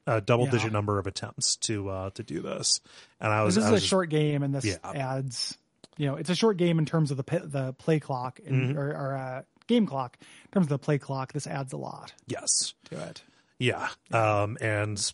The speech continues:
Speaker 1: you know, the enemy waves get more difficult. They end up throwing in just a ton of the people that you can't jump over. Um,
Speaker 2: Mm-hmm.
Speaker 1: you are in the circular room, so it makes sense that you would be able to do these vault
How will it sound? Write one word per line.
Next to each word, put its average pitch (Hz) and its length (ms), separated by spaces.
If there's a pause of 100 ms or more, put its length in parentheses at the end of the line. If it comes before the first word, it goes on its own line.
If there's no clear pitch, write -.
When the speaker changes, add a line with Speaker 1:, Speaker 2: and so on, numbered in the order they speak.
Speaker 1:
you 113 100
know, 92 220 (140)
the 107 240 (300)
enemy 104 240
waves 101 360
get 123 140
more 98 140
difficult. 170 560
They 113 140
end 101 140
up 101 100
throwing 104 380
in 101 200
just 101 220
a - 60
ton 104 800
of 107 160
the 110 100
people 113 300
that 110 200
you - 60
can't 127 200
jump 156 240
over. 180 360 (480)
Um, 113 100
Speaker 2:
Mm-hmm. 101 480
Speaker 1:
you 120 140
are 120 200
in 117 80
the 120 80
circular 123 420
room, 131 320
so 123 240
it 101 80
makes 107 220
sense 107 240
that 123 80
you 107 80
would 101 100
be 104 80
able 101 140
to 107 100
do 104 140
these 95 220
vault 117 440